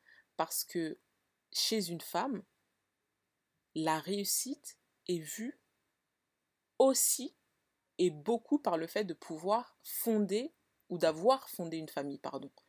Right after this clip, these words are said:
Vous allez vous rendre compte que il y a des personnes, elles peuvent avoir les millions d'euros dans le compte en banque,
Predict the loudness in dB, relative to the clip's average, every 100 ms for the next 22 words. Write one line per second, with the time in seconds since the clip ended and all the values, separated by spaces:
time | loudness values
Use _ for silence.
0 | _ _ _ _ _ _ _ _ _ _
1 | _ _ _ _ _ _ _ _ _ -6
2 | -2 2 4 2 -2 -6 -6 -6 -4 -4
3 | -4 -2 0 0 -4 _ _ _ _ _
4 | _ 2 4 4 0 -2 -2 -2 -2 -6
5 | _ _ -6 -2 4 4 4 -2 -6 -6
6 | -2 2 2 2 0 0 -2 -4 -6 -8
7 | -10 -10 -8 -4 -2 -2 -4 -12